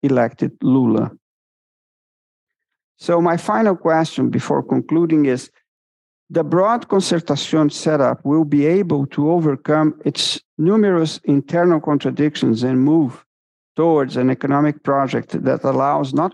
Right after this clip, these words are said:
only to open up lasting perspectives for social integration, but also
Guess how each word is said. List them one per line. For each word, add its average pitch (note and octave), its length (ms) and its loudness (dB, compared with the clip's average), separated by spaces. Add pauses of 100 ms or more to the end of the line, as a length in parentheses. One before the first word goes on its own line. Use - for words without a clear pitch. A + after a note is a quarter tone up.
(120)
only D#3+ 300 2
to C#3 200 -2
open D3+ 340 0
up C#3+ 220 0 (520)
lasting C#3+ 440 -2
perspectives - 840 -2
for - 300 -4
social C#3 460 -2
integration, B2 680 0
but D3 180 -2 (320)
also F3 600 -2